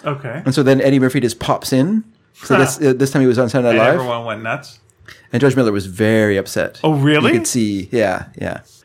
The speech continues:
Speaker 1: Oh.
Speaker 2: He was trying not to be upset, but you could see he felt like, "Oh, the limelight's been taken away from
Speaker 1: Oh.
Speaker 2: me." But George Miller, you don't deserve any limelight. You're just lucky that you have a friend named David Letterman who is bringing you on this show.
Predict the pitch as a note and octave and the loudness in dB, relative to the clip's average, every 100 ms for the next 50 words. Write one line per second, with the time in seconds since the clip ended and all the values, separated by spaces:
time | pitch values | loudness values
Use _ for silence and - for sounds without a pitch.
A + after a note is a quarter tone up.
0 | _ - D#3+ C3+ B2+ C#3 - F#3+ D3 D3 | _ -16 -10 -6 0 2 4 6 4 4
1 | C3+ A#2+ - G2 G#2+ A2 A2+ C3+ A2+ A2 | 2 0 0 -2 -2 -2 0 0 2 2
2 | A#2 G#2 G#2 A#2 A2 G#2 A2 A#2 G#2+ G#2 | 2 2 -2 0 0 2 0 2 0 -2
3 | A2 A2+ G2+ G2+ G2+ C#3 C#3 B2 A2+ A2+ | -4 -2 -2 -2 -4 -4 -4 -4 -4 -8
4 | A2 A2 - - C3+ A#3 G3 C4+ D#3+ B2+ | -10 -16 -8 -4 2 2 2 2 2 0
5 | C#3+ G3+ A3+ F3 A3+ D#4 G#3+ B2+ A2 G#2+ | -2 -2 0 0 0 2 2 2 2 2
6 | G2 F2 - D#3 A3+ B3+ E3+ D#3 B3 F3 | 0 -2 -8 -2 0 2 2 0 0 0
7 | C#3+ D3 E3+ D#3 D#3+ E3 D3 D#3 C#3+ D#3+ | 0 2 2 2 2 0 2 2 2 2
8 | A3 D3 B2+ A#2+ C#3+ D3 C#3+ C3+ C3 C3 | 2 2 0 0 0 0 2 2 0 -2
9 | - A3 A2+ G#2 | -2 -2 -2 -4